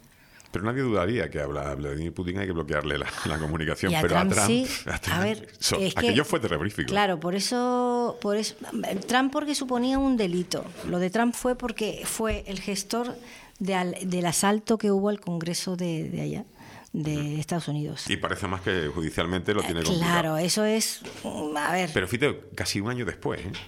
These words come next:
Speaker 1: Empieza judicialmente a, a,
Speaker 2: Pero,
Speaker 1: a
Speaker 2: sí, sí.
Speaker 1: gestionarse y, sin
Speaker 2: Y
Speaker 1: embargo, tweet, el, el Twitter fue instantáneo, es decir, le bloquearon la cuenta al minuto.
Speaker 2: Le bloquearon la cuenta, claro, porque ellos tienen el derecho de admisión, digamos así.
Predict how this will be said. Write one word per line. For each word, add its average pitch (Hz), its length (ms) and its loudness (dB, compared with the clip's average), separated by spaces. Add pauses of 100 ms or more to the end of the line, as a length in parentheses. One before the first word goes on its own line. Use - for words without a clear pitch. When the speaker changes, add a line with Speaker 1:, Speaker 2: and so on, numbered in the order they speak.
(560)
Speaker 1:
Empieza 98 360 -2
judicialmente 101 840 -2 (120)
a, 71 580 -2 (500)
a, 85 120 -2
Speaker 2:
Pero, 214 200 2
Speaker 1:
a - 60 -4
Speaker 2:
sí, - 200 4
sí. 190 60 6
Speaker 1:
gestionarse 156 600 4
y, 120 80 0
sin 107 140 4
Speaker 2:
Y 107 40 4
Speaker 1:
embargo, 107 300 4
tweet, 117 300 0 (180)
el, 85 300 2
el 80 160 2
Twitter 104 260 2
fue 147 300 0
instantáneo, 85 600 0
es 65 60 -2 (140)
decir, 67 240 -6 (480)
le 90 140 2
bloquearon 95 340 4
la 120 80 6
cuenta 139 260 2
al 165 80 2
minuto. 120 220 2
Speaker 2:
Le 180 100 2
bloquearon 165 440 0
la 208 80 0
cuenta, 190 240 0
claro, 190 320 2
porque 180 240 -6
ellos 175 180 -2
tienen 220 380 0
el 185 280 0
derecho 180 280 0
de 226 60 0
admisión, 208 380 -2
digamos 160 320 -2
así. 233 280 -4